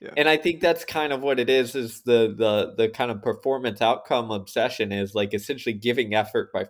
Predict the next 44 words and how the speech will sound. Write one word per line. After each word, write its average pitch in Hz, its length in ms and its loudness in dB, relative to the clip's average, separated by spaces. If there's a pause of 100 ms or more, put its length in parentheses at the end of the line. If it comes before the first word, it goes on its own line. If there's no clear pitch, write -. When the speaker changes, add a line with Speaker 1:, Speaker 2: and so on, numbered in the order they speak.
Speaker 2:
forcing. 170 560 -2 (800)
And 123 120 -2
the 127 60 0
mastery 131 680 0
is 104 200 -2
like, 113 160 -6
"Hey, 151 200 -4
we're 135 120 -4
still 156 280 -4
working 131 280 -6
hard, 104 580 0 (720)
but 120 180 4
we're 127 120 -2
gonna 127 200 0
do 127 220 -6
this 120 460 0 (180)
by 107 560 2
essentially 110 540 -6
relaxing 98 680 -2
into 87 280 -14
this," - 480 -18 (240)
right? 98 200 -2
Speaker 1:
Yeah, 175 300 0
it, 156 140 -10 (400)
and 175 100 -2
that's, 247 240 -4
I 156 60 -6
mean, 160 180 -6 (220)
it 160 120 -6
goes 156 220 -4
back 147 220 -2
to - 60 -20
what 135 120 -10
you 131 80 -8
guys 123 160 -6
were - 60 -20
talking 123 200 -12
about, 113 100 -10
the 110 60 -20
Sloan 277 300 -14
Conference, - 500 -16
right? 120 240 -10 (100)
Is, 123 200 -12
like, 110 240 -10